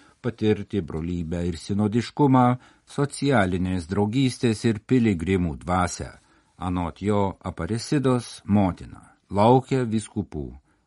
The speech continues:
išskeistomis ir malonės kupinomis rankomis bei saugo juos apgaubdama savo motinišku apsiaustu. Pasak asamblėjoje kalbėjusio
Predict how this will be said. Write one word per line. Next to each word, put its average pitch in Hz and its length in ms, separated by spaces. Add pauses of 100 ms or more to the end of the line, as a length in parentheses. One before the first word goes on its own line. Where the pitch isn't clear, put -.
išskeistomis 98 1600 (120)
ir 82 160
malonės 113 720
kupinomis 85 680
rankomis 82 800 (360)
bei 127 220
saugo 101 540
juos 67 460
apgaubdama 80 1000 (460)
savo 71 340
motinišku 98 800
apsiaustu. - 680 (840)
Pasak 117 460 (140)
asamblėjoje 107 840
kalbėjusio 98 800